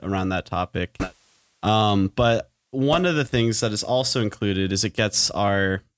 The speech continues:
Indianapolis, uh, community requirement, which is our I C R credit. So all students have to do twenty hours of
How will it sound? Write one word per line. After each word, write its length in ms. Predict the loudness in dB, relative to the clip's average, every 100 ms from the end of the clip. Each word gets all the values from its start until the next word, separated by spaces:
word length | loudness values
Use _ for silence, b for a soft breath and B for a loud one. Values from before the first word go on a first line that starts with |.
| -2
Indianapolis, 960 | 2 4 2 0 0 0 0 0 0 -2
uh, 340 | 0 2 0 0
community 400 | 0 2 2 0
requirement, 600 | -2 -2 -4 -2 -4 -8 -10
which 200 | -6 -2
is 220 | 0 0
our 120 | 2
I 140 | 2
C 220 | 2 2 2
R 120 | 0
credit. 440 | -2 -4 -2 -6 _ _ _ _ _
So 100 | -2
all 140 | 0 2
students 380 | 2 2 2 0
have 240 | -2 0
to 120 | -2
do 420 | 2 2 2 2 0
twenty 340 | -2 0 0
hours 480 | 0 -2 -2 -2 -4
of 500 | -2 -2 -2 -6